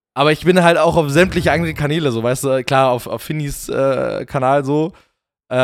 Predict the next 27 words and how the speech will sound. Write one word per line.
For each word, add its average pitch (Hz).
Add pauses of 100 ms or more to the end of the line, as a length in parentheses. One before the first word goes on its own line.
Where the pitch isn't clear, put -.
hab 131
ich 123
das 123
ja, 127
glaub 113
ich, 113
auch 139
gleich 127
geschickt. 139
Äh, 117
ich -
hab 123
auch 107
gleich 120
mal 120
bei, 113
bei 107
Global 117
Tactics -
nachgeschaut 131
und 127
so. 127 (420)
Und 131
halt, 151
so, 147
weißt 165
du, 185